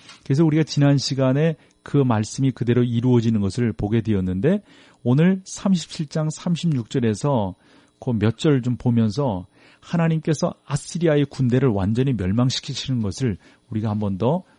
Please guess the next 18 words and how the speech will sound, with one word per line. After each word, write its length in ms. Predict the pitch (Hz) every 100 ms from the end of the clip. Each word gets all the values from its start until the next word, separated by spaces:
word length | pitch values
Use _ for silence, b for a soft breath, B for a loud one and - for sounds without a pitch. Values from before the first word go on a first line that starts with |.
| b -
어, 200 | 101 95
확인했으면 800 | - - - 175 127 - 110 101
해요. 380 | 135 110 82 92
그것이 320 | - 123 110
삼십칠 520 | 151 - 175 - - 151
장 180 | 156
삼십육 560 | 151 - 156 143 107 107
절부터 460 | - 135 113 - 123
나옵니다. 580 | 101 92 113 98 - - b b b b b b b b -
"여호와의 400 | 127 151 165 170
사자가 420 | - 135 131 135
나가서 600 | 123 104 104 - 127 104 -
아수르 500 | 120 120 - 165 160
진중에서 880 | - 135 113 110 101 - 127 151 170 b _
십팔만 640 | - - - 180 165 170 -
오천 420 | 127 135 - 147
인을 180 | 127 123
쳤으므로 640 | - 165 139 104 110 98